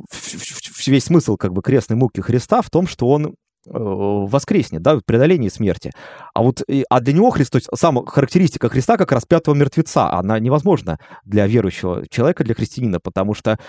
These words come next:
Христос не мертвец, да, а для Гитлера именно мертвец. То есть для него вот воскресения нету. Ну, самый, как бы, опять же, тут, э, как бы ужас может в том, что он, э,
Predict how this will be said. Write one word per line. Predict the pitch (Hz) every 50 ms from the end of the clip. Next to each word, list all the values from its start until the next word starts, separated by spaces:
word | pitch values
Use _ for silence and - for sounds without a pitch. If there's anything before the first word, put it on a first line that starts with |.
| - - - _ -
Христос | - 120 - - 139 120 -
не | 117 123
мертвец, | 135 151 151 - 185 110 76 - - - _ _ _ _
да, | - 101 139 170 175 -
а | 110 113 110 110 107 110 107 101 95 92 - -
для | 113 107 107 110
Гитлера | 104 160 - - 160 113
именно | 107 110 113 113 123
мертвец. | 127 151 - - 98 78 71 - - _
То | -
есть | 90 85 - - 98
для | 95 104
него | 101 107 131 143
вот | 143 139 -
воскресения | 113 - - 110 101 - - 120 123 123 123 117 - - - - - - - -
нету. | - 117 127 107 87 - - 64 50 50 - - 73
Ну, | 92 98 107 127 139 143 - - - -
самый, | - - 107 120 117 117 123
как | - - 107 98
бы, | 98 104 101 98 92 - -
опять | - 95 - 104 92
же, | 92 95 90 - - - - _
тут, | - 101 95 _ - - -
э, | - - - - - - - - _ _ _
как | - 90 85
бы | 82 90 87
ужас | 98 120 139 151 - -
может | 104 101 101 -
в |
том, | - 120 120
что | - - 107
он, | 110 104 98 - - -
э, | -